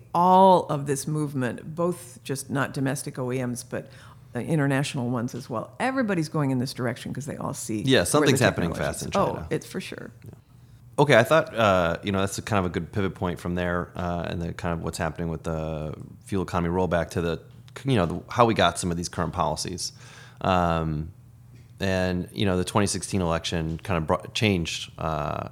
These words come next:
Speaker 2: a lot from the trajectory of the
Speaker 1: You
Speaker 2: previous
Speaker 1: think?
Speaker 2: administration.
Speaker 1: <laughs> You think?
Speaker 2: <laughs> Uh, and, you know, uh, it, there were points during the campaign where it seemed like energy wasn't gonna be a big part of this campaign, but I think in the end it, it was,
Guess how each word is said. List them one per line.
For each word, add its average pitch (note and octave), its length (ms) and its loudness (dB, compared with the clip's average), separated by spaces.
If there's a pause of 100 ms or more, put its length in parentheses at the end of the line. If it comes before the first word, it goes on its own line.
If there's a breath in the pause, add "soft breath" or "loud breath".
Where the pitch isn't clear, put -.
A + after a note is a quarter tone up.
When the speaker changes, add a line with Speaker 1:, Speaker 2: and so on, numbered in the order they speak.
(100)
Speaker 2:
a F2 60 -4
lot E2 520 0
from F2 380 -2
the E2 100 -4
trajectory E2+ 500 -2
of D#2+ 60 -4
the D#2+ 80 -4
Speaker 1:
You D#3+ 120 -4
Speaker 2:
previous F#2 240 0
Speaker 1:
think? - 20 2
Speaker 2:
administration. - 680 0
Speaker 1:
<laughs> E3+ 120 0
You C#4+ 120 2
think? D5+ 540 0
Speaker 2:
<laughs> - 60 -10
Uh, F#2 460 4 (420 loud breath)
and, A2 720 4
you B2+ 140 0
know, B2+ 340 6
uh, A2+ 180 6
it, A#2 200 0
there C3 100 4
were E3 120 6
points G3 340 4
during C3 180 6
the G#2+ 60 4
campaign B2 400 4
where G#2+ 120 6
it F2+ 80 2
seemed A2+ 200 4
like G2 160 4
energy G2 280 4
wasn't G#2+ 460 4
gonna F2+ 160 0
be F2 120 2
a E2+ 60 2
big E2 180 -2
part F2 200 0
of D#2+ 80 -2
this D#2+ 140 -2
campaign, F2 400 -2
but A#2 100 2
I C3 40 2
think A3 220 -6
in G#3 60 0
the E3+ 100 2
end D3+ 140 2
it, F2+ 140 -2
it F#2 80 -2
was, F2 560 0